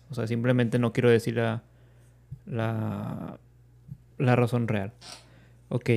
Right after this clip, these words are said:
dice Nurse Famsi.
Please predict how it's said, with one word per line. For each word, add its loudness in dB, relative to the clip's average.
dice 4
Nurse 6
Famsi. 2